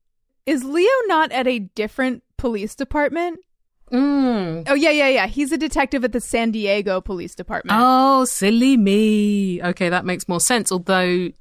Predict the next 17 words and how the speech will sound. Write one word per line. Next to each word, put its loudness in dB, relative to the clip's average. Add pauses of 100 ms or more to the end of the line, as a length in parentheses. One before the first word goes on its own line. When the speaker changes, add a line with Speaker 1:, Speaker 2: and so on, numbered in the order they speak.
(120)
Speaker 2:
is 0
every 0
police -2
department -4
just -8
gonna -4
let -4
Veronica -2
waltz -8
in? -4 (260)
Speaker 1:
I 2
think -6
for 0
Veronica, 2
it's -4
all 2
about, 0